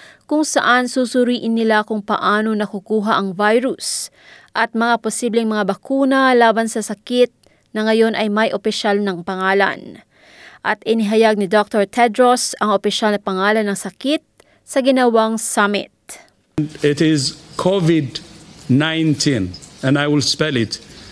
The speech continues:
Speaker 2: C O V I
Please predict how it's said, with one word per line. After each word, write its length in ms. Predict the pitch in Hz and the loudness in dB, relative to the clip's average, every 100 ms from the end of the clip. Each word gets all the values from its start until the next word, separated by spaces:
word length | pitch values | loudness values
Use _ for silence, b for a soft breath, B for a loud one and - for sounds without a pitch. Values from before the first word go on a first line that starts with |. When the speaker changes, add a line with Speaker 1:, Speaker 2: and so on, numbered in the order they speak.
| B B - | B B -6
Speaker 2:
C 720 | - - 190 196 190 190 190 - - | -4 0 2 4 2 2 -2 -8 -4
O 560 | 151 165 170 170 165 165 - | 0 0 0 0 -2 -4 -4
V 160 | 113 143 165 165 165 165 - - 135 | 0 2 4 4 2 -2 -8 -4 -2
I 480 | 143 143 143 139 | 0 0 0 0